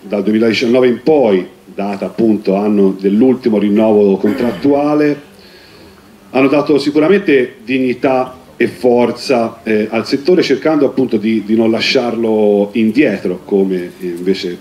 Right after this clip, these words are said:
storicamente si è sempre fatto. Tra le altre cose sicuramente, ehm, alcuni, alcuni, eh, risultati sono stati raggiunti a livello territoriale, sicuramente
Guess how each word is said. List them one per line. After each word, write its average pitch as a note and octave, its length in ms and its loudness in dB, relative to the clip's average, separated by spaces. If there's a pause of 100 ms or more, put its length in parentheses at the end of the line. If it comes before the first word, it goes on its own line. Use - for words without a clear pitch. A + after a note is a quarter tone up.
storicamente F#2+ 800 -2 (400)
si - 140 -6
è - 20 -2
sempre F#2+ 440 -2 (200)
fatto. - 560 -10 (1500)
Tra B2 140 0
le B2+ 80 4
altre C3 240 0
cose D#3+ 400 2
sicuramente, B2+ 880 0
ehm, F#2 960 -2 (280)
alcuni, A2 760 0
alcuni, A2+ 800 2
eh, G#2 220 -2
risultati A2 400 -2
sono G#2+ 140 -8
stati A2 120 -2
raggiunti G#2+ 720 0 (140)
a F#2+ 80 -8
livello G2+ 240 0
territoriale, A2+ 500 0
sicuramente A2 760 0